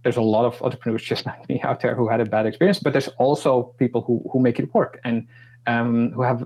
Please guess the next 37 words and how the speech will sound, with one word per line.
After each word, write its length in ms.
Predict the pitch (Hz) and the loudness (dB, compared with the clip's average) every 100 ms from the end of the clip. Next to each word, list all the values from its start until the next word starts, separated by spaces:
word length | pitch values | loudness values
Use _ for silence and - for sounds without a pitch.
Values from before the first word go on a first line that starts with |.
| - | -4
a 100 | 123 | -4
great 260 | 123 131 | 0 0
partnership. 420 | 131 156 - - 110 | 2 0 0 -4 0
And 100 | 139 | 0
I 80 | - | 0
think 280 | 185 165 - - - - - | 0 0 -4 -18 -20 -14 0
the 180 | 151 - - _ - - - - | 0 0 -18 _ -20 -18 -12 -6
main 260 | 135 160 196 | 2 2 4
lesson 300 | 175 175 151 - _ | 2 2 -2 -2 _
for 180 | - 135 | 0 4
me 280 | 143 190 220 | 6 6 4
maybe 320 | 151 135 131 | 4 4 4
was 520 | 120 120 120 117 - - | 4 4 2 2 -2 0
that, 460 | 113 113 110 - - | 0 2 0 -4 -14
first 180 | - 151 | -2 0
of 60 | 135 | 2
all, 220 | 123 - | 2 2
I, 160 | - - | 0 -2
I, 100 | 101 - | -10 -8
I, 120 | 110 - - - - _ _ - - | -8 -8 -12 -20 -20 _ _ -12 -4
you 100 | 139 | 0
don't 240 | 135 175 170 | 2 4 2
always 320 | 143 139 131 | 4 4 4
need 120 | 131 | 4
a 60 | 120 | 4
partner. 680 | - 120 139 - 175 175 - - | 0 0 0 2 0 0 -6 -4
Uh, 300 | 127 127 123 | -2 0 -2
you, 160 | 123 123 | -4 -6
you 100 | - | -8
can, 280 | 123 120 104 - - - - | 0 0 0 -12 -20 -12 -2
you 80 | |
can 140 | 123 110 | 0 0
hire 240 | 117 120 | 2 0
someone 340 | - 156 151 165 | 0 0 0 0
sometimes 420 | 156 156 147 - | 0 0 0 -2
to 120 | - | -10
just 480 | - 127 - - - | -4 -4 -4 -20 -20